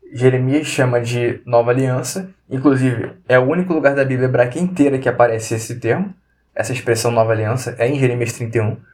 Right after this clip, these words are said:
e Ezequiel chama de aliança de paz e aliança eterna. Então a gente consegue traçar esse paralelo aqui entre a aliança nova que Jeremias cita e a aliança da paz, a aliança eterna que Ezequiel cita.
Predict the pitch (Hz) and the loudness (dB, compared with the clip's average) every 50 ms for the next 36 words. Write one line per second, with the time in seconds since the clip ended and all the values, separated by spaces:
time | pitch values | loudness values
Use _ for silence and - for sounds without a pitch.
0 | _ _ _ _ _ _ _ _ _ - 160 170 185 196 175 180 175 175 175 165 | _ _ _ _ _ _ _ _ _ -8 -2 0 2 2 2 2 0 2 2 2
1 | 165 - 160 156 156 147 151 156 147 147 - - - - 131 120 120 117 110 - | 2 2 -2 -2 2 2 2 2 2 0 -4 -6 0 4 4 4 4 2 -2 -6
2 | - - - _ _ _ _ _ _ _ _ - - - 135 131 120 123 127 127 | -8 -10 -12 _ _ _ _ _ _ _ _ -20 -12 -2 0 0 2 2 0 0
3 | 127 160 147 147 135 120 117 117 113 107 107 107 - - _ _ _ _ _ _ | 0 0 0 2 2 2 2 2 2 -2 -4 -6 -8 -14 _ _ _ _ _ _
4 | _ _ - 131 123 123 123 123 - 135 127 123 123 131 127 - 131 131 131 131 | _ _ -6 -4 -2 -2 -2 -4 -4 -2 -2 -2 -2 0 2 2 2 2 2 0
5 | 127 - - 135 135 131 131 131 - 139 - - 139 131 120 - - 123 120 120 | 0 2 2 2 2 2 2 2 0 0 -2 -4 -4 -4 -2 -4 -4 -6 -6 -6
6 | 117 - 117 110 104 107 - - - _ _ _ _ - 117 120 123 123 120 117 | -4 -4 -4 -2 -4 -4 -6 -12 -20 _ _ _ _ -2 2 4 4 4 4 2
7 | 117 117 117 117 113 110 - 127 120 117 - - - _ _ _ _ _ _ - | -2 -2 -2 -2 -2 0 2 2 2 2 0 -6 -14 _ _ _ _ _ _ -20
8 | - _ _ _ _ _ _ _ _ _ - 123 120 117 113 123 123 135 180 208 | -20 _ _ _ _ _ _ _ _ _ -6 0 2 4 4 4 2 0 -4 -4
9 | 196 - - 147 135 127 131 123 120 120 120 120 120 - - 151 147 - 190 147 | -6 -8 -8 -4 -2 0 0 0 0 0 -2 -2 -4 -2 -2 -2 -2 0 -2 -2
10 | - - 147 175 180 175 165 156 156 156 151 - 165 147 151 143 143 - - 117 | -2 -2 -2 0 0 0 2 0 0 -2 -2 -2 -2 0 0 0 2 2 0 0
11 | 127 131 135 123 123 123 123 123 - 151 147 147 - 135 127 131 135 135 131 - | 0 0 -2 -2 -2 -2 -2 -2 -2 -2 -2 -2 -2 -2 0 0 -2 -4 -6 -8
12 | - 147 170 214 - - - - - _ _ _ - - 127 131 143 - 131 135 | -8 -8 -6 -6 -6 -8 -14 -20 -20 _ _ _ -4 -2 0 0 0 0 2 2
13 | 131 123 123 127 - 127 113 107 - 101 - - | 2 2 2 0 -2 -4 -6 -6 -6 -10 -12 -12